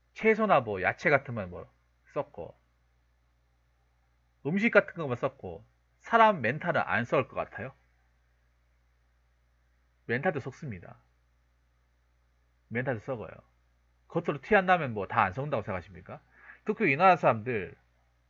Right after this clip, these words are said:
썩은 멘탈을 가진 사람도 많아요. 그러니까 멘탈 자체가 약한 사람도 많아요.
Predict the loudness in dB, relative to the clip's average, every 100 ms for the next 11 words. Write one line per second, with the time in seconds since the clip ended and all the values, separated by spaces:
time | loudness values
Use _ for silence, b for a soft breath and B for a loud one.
0 | _ _ _ _ _ _ _ _ _ _
1 | -2 0 -2 -2 -2 -2 -2 -4 -6 -8
2 | -10 -10 -12 -18 _ _ _ _ _ _
3 | _ _ _ _ _ _ _ _ _ _
4 | _ _ _ _ _ _ _ _ _ _
5 | -18 -8 -2 -2 -2 2 2 4 2 0
6 | -2 -2 -4 -4 -6 -10 -16 -16